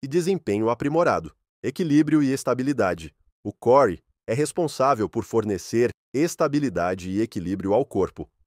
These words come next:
Ao fortalecer os músculos do core, você melhora sua capacidade de manter o equilíbrio em diferentes posições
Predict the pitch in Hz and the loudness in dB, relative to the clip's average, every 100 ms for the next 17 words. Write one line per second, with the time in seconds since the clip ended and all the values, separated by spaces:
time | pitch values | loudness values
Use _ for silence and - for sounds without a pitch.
0 | - 156 208 196 180 139 117 101 90 92 | -6 -2 0 0 -2 -2 -4 -4 -4 -6
1 | - 92 85 90 110 131 113 - _ _ | -8 -10 -10 -4 2 2 2 -6 _ _
2 | - - 294 220 120 123 - 120 123 131 | -12 -8 -6 0 2 2 0 -4 -4 -6
3 | - 98 110 107 101 113 104 - 135 127 | -6 -4 -4 -4 -4 -2 -4 -2 0 0
4 | 127 104 110 143 - - 233 196 - 170 | -2 -4 -4 -4 -6 -10 -10 -6 -4 -2
5 | 170 180 - 160 160 - 127 113 | -4 -6 -6 -6 -6 -2 -2 -2